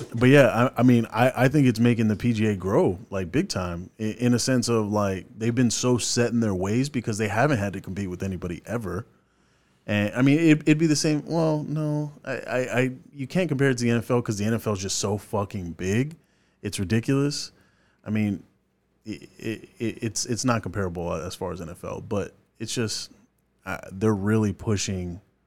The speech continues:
leaps and bounds on the P G A, and the P G A is scared. And so Tiger he-, held, like, a,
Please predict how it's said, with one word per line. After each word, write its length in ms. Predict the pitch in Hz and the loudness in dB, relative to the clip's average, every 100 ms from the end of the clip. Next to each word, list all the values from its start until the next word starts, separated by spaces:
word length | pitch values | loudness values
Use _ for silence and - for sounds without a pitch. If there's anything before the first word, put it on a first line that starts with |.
| _ | _
leaps 260 | 104 98 104 | -4 -4 -4
and 80 | 90 | -4
bounds 360 | 92 87 82 - | -4 -4 -8 -10
on 400 | 90 85 82 85 _ _ _ | -10 -10 -10 -14 _ _ _
the 80 | |
P 160 | 101 95 | -12 -10
G 160 | 87 85 | -8 -8
A, 140 | - | -10
and 100 | 90 | -10
the 40 | 90 | -6
P 120 | 104 | -4
G 140 | 98 | -2
A 40 | 92 | -2
is 100 | - | -4
scared. 280 | 92 - - _ _ _ | -6 -10 -14 _ _ _
And 120 | 110 | -4
so 140 | 104 98 | -2 -2
Tiger 460 | 110 113 107 101 | 2 2 4 0
he-, 300 | 92 107 - - | 0 -2 -2 -2
held, 160 | 110 | -2
like, 160 | 101 95 | -2 -2
a, 260 | 95 87 | -4 -4